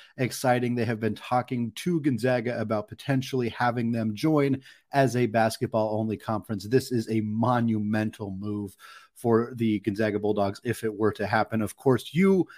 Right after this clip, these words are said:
as Zags fans probably don't meet, need me to explain that to you. Of course, Gonzaga has been in and out of conversations regarding conference realignment for at least a decade.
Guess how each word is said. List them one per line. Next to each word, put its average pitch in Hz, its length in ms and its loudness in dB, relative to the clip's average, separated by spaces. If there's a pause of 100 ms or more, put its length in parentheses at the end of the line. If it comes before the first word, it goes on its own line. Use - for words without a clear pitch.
(200)
as 135 180 4
Zags 135 280 4
fans 139 240 0
probably 160 300 4
don't 143 160 4
meet, 139 260 4
need 135 260 2
me 127 140 4
to 123 160 0
explain 120 460 0
that 117 220 -2
to - 120 -8
you. 117 160 4
Of 104 120 -4
course, 113 260 -4 (340)
Gonzaga 110 380 2
has 107 160 0
been 107 320 -2 (1040)
in 160 100 4
and 139 120 4
out 131 120 6
of 113 80 -2
conversations 123 640 0
regarding 117 320 2
conference 110 380 -2
realignment 113 500 0
for 113 140 2
at 110 100 0
least 147 420 0
a 143 140 2
decade. 117 640 -2